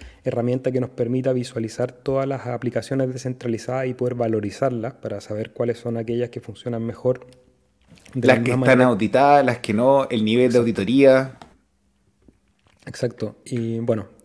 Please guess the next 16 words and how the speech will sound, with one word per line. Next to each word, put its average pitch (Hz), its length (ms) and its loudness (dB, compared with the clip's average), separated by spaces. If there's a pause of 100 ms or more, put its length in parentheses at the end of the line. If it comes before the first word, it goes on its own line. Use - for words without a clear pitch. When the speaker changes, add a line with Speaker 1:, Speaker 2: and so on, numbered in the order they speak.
Speaker 1:
eh, 117 240 -2
se 113 680 -4
genera 127 440 -2
la 127 140 -2
implementación 127 880 2
y 139 40 2
el 127 80 -2
soporte 127 420 -2
para 120 160 2
Brave, 131 420 2
que 139 120 -6
es 127 40 -6
uno 117 280 -6
de 110 80 -4
los... 107 500 -6
Eh, 98 380 -10